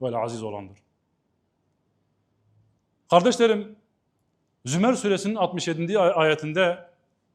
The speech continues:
Allah Subhanahu Teala burada hem büyüklüğünü, hem şanının yüceliğini, hem de bu insanların kendisine şirk koşan insanların nasıl bir sapıklık içerisinde olduklarını söylüyor.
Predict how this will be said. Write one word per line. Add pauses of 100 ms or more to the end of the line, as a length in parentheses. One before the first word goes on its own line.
(560)
Allah
Subhanahu
Teala
burada
hem
büyüklüğünü,
hem
şanının
yüceliğini, (460)
hem
de (360)
bu
insanların
kendisine
şirk
koşan
insanların
nasıl
bir
sapıklık
içerisinde
olduklarını
söylüyor.